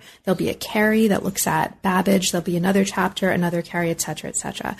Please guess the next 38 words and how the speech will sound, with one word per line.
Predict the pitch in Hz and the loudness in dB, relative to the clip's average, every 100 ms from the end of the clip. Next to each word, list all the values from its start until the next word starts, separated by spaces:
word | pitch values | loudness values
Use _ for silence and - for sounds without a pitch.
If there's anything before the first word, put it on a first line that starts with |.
| - - - | -12 -20 -10
Can | - 294 | 2 4
you | 440 | 4
talk | 302 277 | 2 0
a | 247 | 0
little | 214 226 240 | -2 -2 -2
bit | - 190 202 - - - | 0 2 0 -4 -20 -6
about | - 190 185 185 - | -2 2 2 2 -2
that | - 170 202 - | -6 -6 -8 -2
decision? | 170 - 185 175 170 - - | 0 4 4 2 -2 -8 -6
Um, | 196 | -4
how | 185 - 226 285 | -2 2 4 4
did | 240 202 196 180 190 - - _ | 4 4 6 4 -2 -8 -20 _
this | 185 196 | 2 2
case | - - 208 202 | 0 0 0 0
of | 170 - | -4 -2
Babbage | 175 175 175 170 - | 0 0 0 0 2
specifically | - - - 302 302 277 208 | 0 0 2 2 2 0 4
become | 190 190 - 196 | 4 2 4 4
so | 196 180 | 4 2
central | - - 185 196 180 | 2 4 4 4 2
as | 170 165 | 0 0
the | 175 | -8
thread, | - - 180 175 170 165 - - - | -12 -8 -2 0 0 -4 -12 -20 -6
um, | - 180 | 0 2
that | 165 180 | 2 0
we | |
keep | 180 - 202 | -2 -2 -8
coming | - 180 175 | -4 0 0
back | 175 262 - | 0 -4 -2
to | - 196 | 2 4
in | |
these | 180 165 | 4 0
carry | - 170 170 | -4 -4 -2
sections? | - 170 - 185 180 196 | -2 -2 -2 0 0 2
And | 196 | 0
how | - 233 302 | 0 -2 0
did | 330 277 | -2 0
you, | 226 220 214 208 | 2 4 2 -2